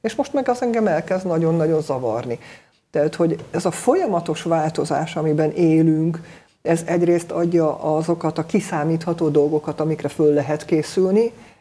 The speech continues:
és aztán az élet meg élés hozza a kiszámíthatatlan dolgokat. De hogyha otthon vagyok az életemben, akkor tudok rá jól reagálni, és akkor tudom jól kezelni ezt az egészet, és nem baj, ha néha krízisbe kerülünk.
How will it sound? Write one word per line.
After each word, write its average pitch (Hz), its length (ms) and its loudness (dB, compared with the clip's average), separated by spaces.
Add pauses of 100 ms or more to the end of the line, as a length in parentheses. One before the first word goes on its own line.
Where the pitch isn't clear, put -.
és 196 180 -4
aztán 214 260 0
az 190 160 0
élet 165 360 2
meg 165 160 -2
élés 139 360 2
hozza 151 320 2
a 139 60 0
kiszámíthatatlan 135 1000 -6
dolgokat. 120 640 -2 (420)
De 160 180 2
hogyha 151 360 0
otthon 160 420 0
vagyok 180 280 -2
az 170 140 -4
életemben, 165 580 -2
akkor - 400 -8
tudok 135 340 -6
rá 131 180 -4
jól 123 240 -2
reagálni, 123 580 -6
és 127 160 -6
akkor 123 320 -8
tudom 131 260 -6
jól 120 200 -2
kezelni 123 480 -6
ezt 120 180 -8
az 131 120 -4
egészet, 151 480 0
és 180 180 -6
nem 285 360 2
baj, 135 280 0
ha 139 160 -8
néha 123 280 -6
krízisbe 143 540 -4
kerülünk. 139 520 -6